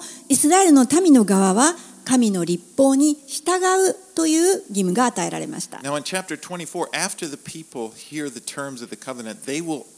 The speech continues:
Speaker 2: agree to it, and then their leaders are gonna come along with Moses, and they're gonna meet with God and confirm this covenant.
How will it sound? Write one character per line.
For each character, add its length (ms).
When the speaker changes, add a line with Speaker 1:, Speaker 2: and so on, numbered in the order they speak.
Speaker 2:
agree 640
to 180
it, 180
and 100
then 140
their 160
leaders 480
are 60
gonna 180
come 380
along 380
with 140
Moses, 460
and 100
they're 80
gonna 160
meet 320
with 180
God 300
and 200
confirm 680
this 220
covenant. 580